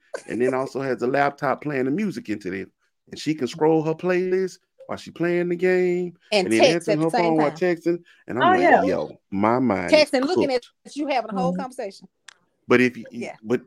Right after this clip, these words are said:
Speaker 1: here's, that's the crazy part.
Speaker 3: Mm.
Speaker 1: But when it comes down to asking them to do something physically
Speaker 3: Mm-hmm.
Speaker 2: They don't
Speaker 1: within
Speaker 2: know
Speaker 1: the
Speaker 2: how to do it.
Speaker 1: home, they can barely get the one thing done. You can
Speaker 2: Mm-hmm.
Speaker 1: multitask like crazy with all of this.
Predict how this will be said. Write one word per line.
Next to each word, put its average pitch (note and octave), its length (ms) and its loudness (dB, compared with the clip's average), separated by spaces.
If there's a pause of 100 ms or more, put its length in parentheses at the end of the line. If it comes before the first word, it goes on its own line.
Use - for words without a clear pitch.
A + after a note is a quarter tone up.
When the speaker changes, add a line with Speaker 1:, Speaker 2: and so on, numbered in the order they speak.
(280)
Speaker 1:
here's, A#2 300 2
that's A2 280 0
the - 80 -12
crazy A2+ 360 -4
part. E2+ 300 -12 (440)
Speaker 3:
Mm. F#3+ 140 -6
Speaker 1:
But A2+ 180 2
when A#2 140 0
it A2 100 0
comes C#3 360 -4
down C3 340 -2
to - 240 -10
asking B2+ 540 -2
them A#2 160 -2
to A2+ 160 -12
do D3 360 -8
something G#2 680 -8 (480)
physically - 600 -4 (600)
Speaker 3:
Mm-hmm. F3 240 -6 (160)
Speaker 2:
They D3+ 60 -20
don't C3 80 -14
Speaker 1:
within G#2 300 -4
Speaker 2:
know F#2 60 -6
Speaker 1:
the G2 60 -10
Speaker 2:
how - 0 -
to A#2+ 60 -10
do B2 40 -2
it. B2+ 140 -2
Speaker 1:
home, B2 360 -4 (1040)
they G#2+ 120 -2
can B2+ 160 -14
barely E3 280 0
get E3 240 -8
the E3 80 -8
one F3 360 -4
thing F#3 320 -4
done. A3 320 -8 (800)
You G3+ 260 -2
can A3 140 0
Speaker 2:
Mm-hmm. F#3+ 80 0
Speaker 1:
multitask A3 680 -2
like G#3+ 180 -4
crazy B3 360 -2
with F#3+ 120 0
all F#3 180 -2
of G3 80 -6
this. A#3+ 300 -6